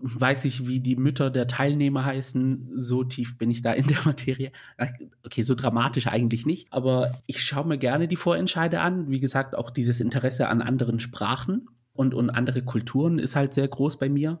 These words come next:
Und da schaue ich mir dann schon gerne meine ausgelesenen Vorentscheide an. Zum Beispiel aus Albanien, der ist immer recht früh in der E-S-C-Saison.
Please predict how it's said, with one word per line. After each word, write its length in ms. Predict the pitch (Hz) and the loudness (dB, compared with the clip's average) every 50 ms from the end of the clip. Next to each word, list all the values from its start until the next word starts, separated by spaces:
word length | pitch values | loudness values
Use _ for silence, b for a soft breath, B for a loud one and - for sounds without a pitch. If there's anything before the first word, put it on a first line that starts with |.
| _ | _
Und 460 | - 131 139 139 139 135 135 - - - | 0 2 4 4 6 4 2 0 0 -2
da 80 | 127 | 0
schaue 240 | 117 - 131 131 147 | 0 2 2 2 2
ich 100 | 127 - | 2 2
mir 140 | 139 135 127 | 2 2 4
dann 160 | 131 127 127 | 2 2 2
schon 240 | 127 139 151 160 139 | 2 2 2 2 4
gerne 640 | 131 117 113 117 113 113 113 110 110 110 - - - | 4 2 4 2 2 2 2 0 0 0 -2 -4 -6
meine 640 | - 117 117 113 117 117 113 113 110 110 110 117 - - | -4 0 2 2 4 4 2 2 0 -2 -2 -6 -8 -6
ausgelesenen 800 | - 120 123 123 123 - 127 117 110 113 117 117 117 113 110 113 | -4 -2 -2 -2 0 0 0 2 4 2 2 2 2 2 2 0
Vorentscheide 880 | 113 - - 117 117 113 110 - 117 117 - 113 107 110 107 107 107 104 | -2 -4 -4 -2 0 0 0 0 -2 -2 -2 -2 -2 0 0 -2 -2 -2
an. 320 | - 104 107 107 107 110 - - | -2 -2 -2 -2 -4 -6 -10 -12
Zum 120 | - - 120 | -6 0 0
Beispiel 240 | 120 117 120 117 95 | 0 2 2 0 0
aus 160 | 120 - - | 0 -2 0
Albanien, 680 | - 113 110 - 104 107 104 127 127 131 131 131 127 | -2 0 2 2 2 4 4 4 4 4 4 4 2
der 120 | 131 117 | 2 0
ist 140 | 117 120 - | 0 0 0
immer 200 | 127 123 120 120 | 0 0 2 2
recht 240 | 127 120 123 - - - - - - | 0 -2 -2 -4 -8 -12 -18 -20 -16
früh 600 | - - - - - 135 131 143 147 147 156 151 | -12 -12 -10 -8 -2 0 2 2 2 2 0 0
in 220 | - - 131 135 | 0 0 -2 0
der 520 | 131 135 131 131 131 131 131 131 127 127 127 127 | 0 0 0 0 0 0 0 0 -2 -4 -2 0
E-S-C-Saison. 1000 | 123 127 127 127 127 - 131 127 127 127 127 120 123 131 127 131 135 - b | 0 0 0 -2 -4 -2 0 0 0 0 -2 -2 -2 -2 -2 -2 -2 -4 b